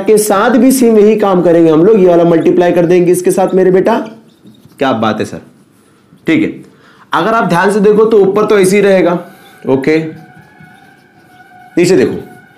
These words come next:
एक बार sec theta minus में, एक बार sec theta plus में, तो कौन सा formula लगेगा बेटा इसके अंदर?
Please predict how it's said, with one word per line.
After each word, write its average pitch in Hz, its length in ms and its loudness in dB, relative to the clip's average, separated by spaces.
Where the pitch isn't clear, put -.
एक 196 260 2
बार 220 160 2
sec 220 220 0
theta 220 260 0
minus 202 380 0
में, 208 120 2
एक 202 140 0
बार 208 100 0
sec 175 160 0
theta 190 220 0
plus 175 240 0
में, 120 100 0
तो 180 80 -4
कौन 190 200 0
सा 208 120 0
formula 208 300 0
लगेगा 208 140 0
बेटा 202 160 0
इसके 202 200 0
अंदर? 208 280 0